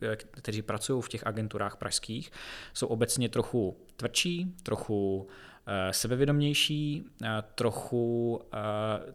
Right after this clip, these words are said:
trochu víc ty věci hrnou, ne vždycky v pozitivním smyslu slova. Eh, je tam trošku jiná, ehm, trošku jinak nastavený standard, eh,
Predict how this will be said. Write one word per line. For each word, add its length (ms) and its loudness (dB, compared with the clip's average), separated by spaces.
trochu 260 2
víc 400 0
ty 140 2
věci 640 0
hrnou, 680 0
ne 240 2
vždycky 380 -2
v 100 -14
pozitivním 640 -2
smyslu 320 -2
slova. 400 -2
Eh, 520 2
je 140 0
tam 300 4
trošku 320 0
jiná, 560 2
ehm, 560 -2
trošku 240 0
jinak 160 4
nastavený 440 2
standard, 600 0
eh, 40 4